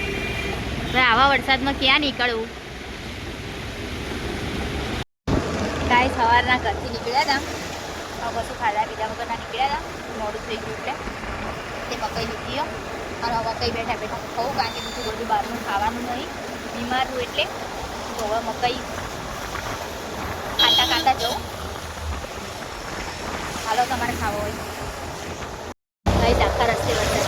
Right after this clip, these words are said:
ચાલુ હોય અને અમે વરસાદમાં જબર હેરાન થયા છીએ. ઊભા રહેતા, રહેતા, રહેતા, રહેતા માળ માટે પહોંચ્યા છીએ, પછી તો અડધે પહોંચ્યા છીએ અને વરસાદ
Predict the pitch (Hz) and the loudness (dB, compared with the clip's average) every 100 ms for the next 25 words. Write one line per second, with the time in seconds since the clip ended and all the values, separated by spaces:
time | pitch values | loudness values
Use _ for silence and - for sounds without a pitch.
0 | - 226 233 254 262 311 - - - - | 4 4 4 2 4 2 0 -2 -2 -2
1 | - - 220 226 233 233 226 226 226 220 | -2 0 0 2 2 2 2 2 2 2
2 | 208 208 233 233 233 247 202 208 - 254 | 2 0 0 0 0 0 0 0 2 4
3 | 277 - 226 - - - - 262 247 254 | 4 0 -4 -4 -4 -6 -6 -6 4 6
4 | 240 226 247 233 220 233 226 214 226 226 | 6 2 0 2 0 -2 -2 -2 -2 -2
5 | 214 226 226 202 208 247 254 - - 226 | -2 -2 -4 0 2 2 0 -4 -4 -4
6 | 254 247 233 220 - 269 262 - 233 - | -4 -4 -2 -2 0 0 0 -2 -4 -4
7 | - - - - - - - 233 233 226 | -4 -4 -4 -2 -2 0 4 6 4 4
8 | 226 - 285 285 254 320 330 285 - - | 0 4 4 4 2 2 0 0 -2 -2
9 | - - - - - - 254 247 247 240 | -4 -4 -4 -4 -6 -2 0 2 4 4
10 | - 262 | 4 2